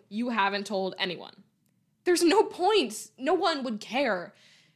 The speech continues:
And General Organa doesn't need to get involved with this. People won't change just because she tells them to be nicer. I don't need a moth-," She stopped herself from saying the word and took a different route.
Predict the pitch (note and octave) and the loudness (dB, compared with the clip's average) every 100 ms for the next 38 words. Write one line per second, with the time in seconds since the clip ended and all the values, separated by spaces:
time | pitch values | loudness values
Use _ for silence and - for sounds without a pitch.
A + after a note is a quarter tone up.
0 | _ - C4 A#3+ G#3+ E4+ F4+ C4+ B3 B3 | _ -6 -4 -2 -2 0 2 2 0 -2
1 | B3 A3 G#3 G#3+ G3+ G3+ G3+ G3 A3+ G#3 | -2 0 -2 -4 -4 -4 -4 -6 -4 -2
2 | G3+ G3+ G#3 A3 G#3 B3 D4+ - - _ | 0 0 0 -2 -2 0 0 -4 -8 _
3 | _ _ _ - G4 G4 F#4+ C4 E4 C#4 | _ _ _ 4 4 4 0 0 -4 -4
4 | - - D4 C4 C4 A#3 - - D4 - | -6 0 0 2 0 -2 -6 -2 0 0
5 | B3+ - B3+ C4+ A3 B3+ C4 A#3 A#3+ A3 | -2 -2 0 0 2 0 0 -2 -2 -2
6 | A#3 C#4 A#3 F3+ - - - _ - G#3 | -2 -2 -2 -4 -8 -20 -20 _ -4 0
7 | B3+ G4+ B3+ C#4+ D4 B3 A#3 B3+ - _ | 2 2 2 0 0 0 2 0 -2 _
8 | _ _ _ _ _ _ - - - G#3 | _ _ _ _ _ _ -12 -8 -4 -2
9 | - G#3 - F#3 G3 G3 F#3+ F#3+ F3 E3+ | -2 -6 -6 -8 -6 -8 -6 -6 -6 -6
10 | E3+ F3+ - F#3+ G3+ F#3+ G#3 F3+ F#3 F#3 | -8 -10 -12 -10 -8 -6 -8 -8 -6 -8
11 | - | -8